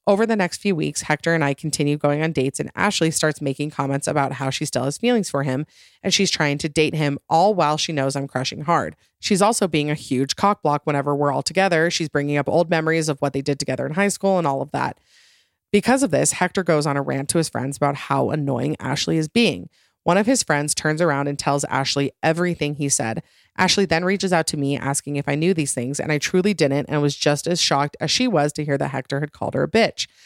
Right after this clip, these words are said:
I tried to defuse the situation and say he probably didn't mean it. Once I sent that text, Ashley didn't talk to me for nine months.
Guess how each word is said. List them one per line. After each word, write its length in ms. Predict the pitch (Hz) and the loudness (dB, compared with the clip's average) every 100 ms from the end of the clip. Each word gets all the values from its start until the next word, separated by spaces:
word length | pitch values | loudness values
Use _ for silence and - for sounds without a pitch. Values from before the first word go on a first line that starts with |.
| - _ | -20 _
I 80 | - | -2
tried 280 | 170 151 156 | 2 2 2
to 60 | |
defuse 360 | 175 156 165 160 | 0 -2 0 0
the 100 | 170 | 2
situation 560 | 175 185 170 139 - 151 | 2 2 2 2 0 -4
and 100 | 147 | -4
say 140 | 139 | -4
he 80 | 139 | -4
probably 320 | - 123 139 | -4 -2 -2
didn't 280 | 147 165 - | 0 0 0
mean 180 | 135 131 | -2 0
it. 180 | 160 - _ _ _ | -2 -4 _ _ _
Once 200 | 170 185 | 2 2
I 60 | 214 | 2
sent 240 | - 156 | 2 0
that 180 | 160 160 | 0 -2
text, 300 | - 143 - - | 0 -2 -2 -2
Ashley 260 | 151 - | 0 0
didn't 240 | 151 147 147 | -2 -2 -2
talk 200 | 143 - | -4 -4
to 100 | 147 | -4
me 100 | 139 | -4
for 160 | 147 | -2
nine 600 | 147 143 135 139 139 143 - | -2 0 0 0 -2 -6 -8
months. 500 | 160 123 - - | -4 -4 -4 -8